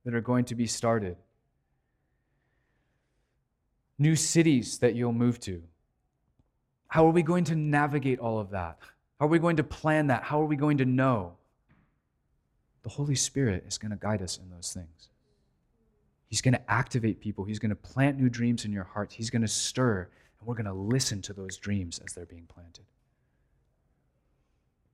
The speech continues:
Every single one of us is called to witness to the truth and reality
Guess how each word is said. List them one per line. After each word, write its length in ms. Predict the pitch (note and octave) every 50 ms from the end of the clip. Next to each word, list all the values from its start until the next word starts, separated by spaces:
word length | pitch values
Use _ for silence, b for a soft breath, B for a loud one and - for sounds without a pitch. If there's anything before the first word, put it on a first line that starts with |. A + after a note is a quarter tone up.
| _ _ _ _ _ _ _ _ _ _ _ _ _ _ _ - - -
Every 300 | C#3 D#3+ D#3+ D3+ F3 E3+
single 340 | - - F#3 F3 E3+ E3+ D#3
one 180 | C#3 D#3 D#3+
of 160 | E3 D#3+ A#2+ B2+
us 560 | A2 F#2+ F2+ F2+ F#2+ - - - - - - _ _ _ _ _ _ _ _ _ _ _ _ _
is 100 | - B2+
called 260 | - - D#3 D3+ D3+ D#3
to 100 | D#3 C#3
witness 680 | B2+ B2+ B2+ D3 D#3+ F3 - D#3 C#3+ A#2+ G#2+ G#2 -
to 120 | - C3+ A#2+
the 80 | B2
truth 720 | - - - - - C#3+ D#3+ E3 E3+ F3 E3+ - - - - -
and 160 | D3 C#3 C3+
reality 840 | C3+ C3+ C3 B2+ G#2 B2+ C#3 D3 D3 D3 C3 A2+ G2+ F2+ F2 E2+